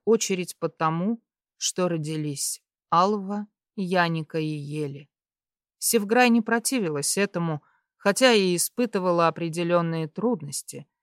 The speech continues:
связанные с переходом в мир людей. Выбор пал на Альту, небольшой городок, расположенный южнее пиков Мидбо.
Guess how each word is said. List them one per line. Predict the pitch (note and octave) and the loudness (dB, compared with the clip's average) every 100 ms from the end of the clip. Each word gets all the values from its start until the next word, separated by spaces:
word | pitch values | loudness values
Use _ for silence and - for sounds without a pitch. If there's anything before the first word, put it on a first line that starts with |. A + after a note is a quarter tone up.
| _ | _
связанные | - - F#3+ F3 E3 E3+ E3 D#3+ D#3+ D3+ | -10 0 4 4 4 -2 0 0 -2 -2
с | - | -2
переходом | E3+ D#3+ - G#3 F#3 F3 | -4 -4 -2 -2 -2 -4
в | D#3+ | -4
мир | E3+ E3+ E3 | -2 -2 -2
людей. | D#3+ E3+ D#3+ D3 D3 _ _ _ _ _ _ _ _ _ _ _ _ _ - | -4 -6 -8 -10 -12 _ _ _ _ _ _ _ _ _ _ _ _ _ -2
Выбор | A3+ D#4 C4 C4 | 2 6 6 4
пал | G#3+ G#3 G3+ | 2 2 4
на | G3+ G3+ _ | 0 -2 _
Альту, | F3 D#3+ D#3 - | 2 2 0 -6
небольшой | F3 F#3 F3 E3 - D#3+ | -4 -2 0 0 -2 -2
городок, | D3+ D3+ D3+ D3+ A#3+ A#3+ | -2 -4 -4 0 -2 0
расположенный | G3+ G3 - F3 G#3 A#3 G#3 G3+ G3 - _ _ - | -4 -4 0 2 2 2 2 2 0 -4 _ _ -6
южнее | F#3 F3 A3 A#3+ A3+ G3+ | -2 0 2 4 4 2
пиков | - F#3 - F3 - | -2 -4 -4 -6 -4
Мидбо. | F3 F3 D3+ C#3+ C#3+ - | -2 -2 -4 -6 -14 -16